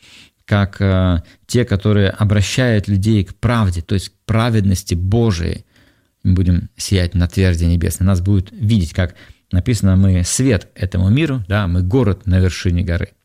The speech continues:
Можно, э, ещё много чего дополнить здесь, но давайте посмотрим ещё одно толкование. Интересно тем, что Иисус Христос в книге Откровения, двадцать вторая глава, шестнадцатый стих,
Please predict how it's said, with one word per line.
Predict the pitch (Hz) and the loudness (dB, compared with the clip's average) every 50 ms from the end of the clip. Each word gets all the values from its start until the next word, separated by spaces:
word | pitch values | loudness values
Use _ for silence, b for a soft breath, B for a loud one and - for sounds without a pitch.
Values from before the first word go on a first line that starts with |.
| _ _ B B B B B B B B B | _ _ B B B B B B B B B
Можно, | - - 156 - 151 139 127 117 107 B B B B B B B | 0 0 2 0 0 2 0 0 -2 B B B B B B B
э, | - 113 107 104 101 101 98 - - - | 0 2 4 4 4 2 2 -2 -4 -4
ещё | 113 110 - - - 123 120 113 104 98 - - | -6 -6 -4 -2 0 2 2 2 2 0 -2 -2
много | - 113 113 113 120 110 92 95 | -2 0 2 2 2 2 2 0
чего | 90 - 101 98 | -2 -2 -2 0
дополнить | 95 98 98 - 107 107 104 107 104 | 0 0 -2 0 0 2 2 2 2
здесь, | 98 104 139 156 - - | 2 0 -2 -2 -2 -2
но | 92 | 0
давайте | 92 104 101 98 | 0 0 0 -2
посмотрим | - - 92 - 101 95 87 98 | -4 -4 0 0 0 2 2 2
ещё | 98 92 - - 104 92 | 2 2 2 0 0 0
одно | 85 82 85 | 0 -2 -2
толкование. | - 87 87 87 95 95 127 135 131 104 | -4 -4 -4 -2 -2 -2 0 2 2 2
Интересно | 92 - 101 98 107 104 - 92 92 | 2 2 2 0 0 0 0 0 0
тем, | - - 131 123 | 0 0 0 0
что | 117 - - - 98 92 82 73 - _ _ _ _ _ _ _ _ _ _ _ _ _ _ _ - | -2 -2 0 0 0 0 0 -2 -6 _ _ _ _ _ _ _ _ _ _ _ _ _ _ _ -2
Иисус | - 120 98 98 95 - - 113 104 87 | 2 4 4 4 4 2 0 -2 -2 -2
Христос | - - 87 87 - - - 131 123 - - B B B B B B B B | -2 -4 -4 -4 -4 -2 -2 -2 -2 -4 -10 B B B B B B B B
в | B - | B 0
книге | 107 101 98 90 90 | 2 4 4 4 2
Откровения, | 87 - - 87 90 101 117 123 120 107 92 | 0 0 0 0 0 2 2 2 2 2 2
двадцать | 85 90 87 90 - - | 2 2 2 0 -2 -2
вторая | - 95 95 87 | -2 -2 0 0
глава, | 85 90 92 90 90 | 0 0 0 0 0
шестнадцатый | - 92 90 - 95 92 92 90 - - - 92 | -2 -2 -4 -2 0 0 0 0 -2 -4 -4 -4
стих, | - - - 120 117 - | -4 -2 0 0 0 -2